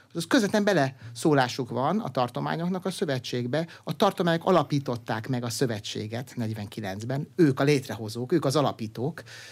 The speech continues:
alapító okirat úgymond, a Grundgesetz. És ezért lényegesen bele tudnak szólni közpolitikai, közjogilag is. A harmadik pont, amit ki szeretnék emelni, az az, hogy a tartományi választások ugye öt évenként vannak, kivéve Bréma, ott négy évenként,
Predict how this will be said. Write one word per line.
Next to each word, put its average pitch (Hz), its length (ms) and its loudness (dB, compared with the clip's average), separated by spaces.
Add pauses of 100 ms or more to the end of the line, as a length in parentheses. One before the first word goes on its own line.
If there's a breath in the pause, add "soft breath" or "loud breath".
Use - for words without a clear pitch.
(160 loud breath)
alapító 123 460 -2
okirat 117 360 -4
úgymond, 117 540 -4
a 120 140 -4 (140)
Grundgesetz. 110 720 -4 (440 loud breath)
És - 100 -4
ezért 180 400 4
lényegesen 139 560 2
bele 127 160 2
tudnak 123 240 -4
szólni 165 280 0
közpolitikai, 139 840 0
közjogilag 113 640 -2
is. - 160 -14
A 127 120 -6
harmadik 233 460 4
pont, 196 280 0
amit 175 200 -2 (180)
ki 175 100 -2
szeretnék 147 420 -2
emelni, 135 440 2 (340 loud breath)
az 110 260 -6
az, 135 320 0 (760 loud breath)
hogy 156 180 -4
a 165 80 4
tartományi 143 680 2
választások 165 600 2
ugye 156 140 -2
öt 135 160 0
évenként 110 500 -4
vannak, 165 260 -2
kivéve 107 340 -6
Bréma, 113 340 -4
ott 131 140 -6
négy 120 160 -4
évenként, 185 580 -2